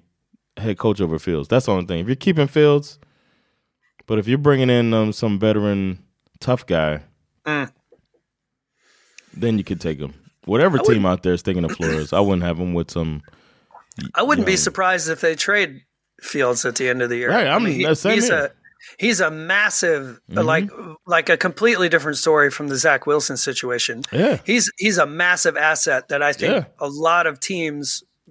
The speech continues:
Speaker 1: Zach Wilson's an ass head.
Speaker 2: Yeah, <laughs> exactly. That I think a lot of teams would, would probably feel like, "You know what? If I could just get him in my system, I think I could
Speaker 1: Mm-hmm.
Speaker 2: ma-,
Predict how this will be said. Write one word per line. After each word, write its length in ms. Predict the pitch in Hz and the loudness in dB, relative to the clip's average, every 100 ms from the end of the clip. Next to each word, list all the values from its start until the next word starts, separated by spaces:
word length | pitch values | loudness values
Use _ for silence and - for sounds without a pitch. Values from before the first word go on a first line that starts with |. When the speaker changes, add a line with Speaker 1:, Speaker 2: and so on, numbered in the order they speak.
| - | -6
Speaker 1:
Zach 160 | 127 127 | -2 2
Wilson's 340 | 180 156 127 | 2 2 -2
an 100 | 117 | 0
ass 260 | 131 127 - | 2 2 0
head. 420 | 131 135 85 76 _ _ _ _ - | 2 2 2 -2 _ _ _ _ -4
Speaker 2:
Yeah, 160 | 151 | 0
<laughs> 80 | 135 | 0
exactly. 580 | 190 - 185 - 151 139 - - - | 2 0 0 0 -2 -4 -10 -10 -4
That 100 | 170 | 0
I 100 | 175 | 0
think 140 | 180 214 | 0 0
a 40 | |
lot 280 | 180 185 208 | 0 0 0
of 80 | 190 | 0
teams 480 | 214 202 180 151 202 | 0 0 0 -4 -6
would, 300 | 180 160 - - | -4 -4 -8 -18
would 320 | 240 160 147 | -8 -6 -4
probably 420 | - 165 156 160 | 0 0 2 -2
feel 220 | 143 165 | -2 -2
like, 240 | 147 135 - | 0 -2 -2
"You 60 | 175 | -4
know 100 | 175 | -2
what? 260 | 175 170 - | 0 0 -2
If 120 | 139 | -4
I 80 | 147 | -4
could 140 | 151 | -4
just 200 | 135 131 | -6 -4
get 120 | - 139 | -4 -4
him 140 | 143 | -4
in 80 | 131 | -6
my 140 | 123 | -6
system, 500 | 120 - 139 - 120 | -4 -4 -4 -6 -8
I 100 | 117 117 | -8 -10
think 200 | 131 - | -8 -8
I 80 | 117 | -8
could 80 | 135 | -8
Speaker 1:
Mm-hmm. 80 | |
Speaker 2:
ma-, 120 | 123 | -10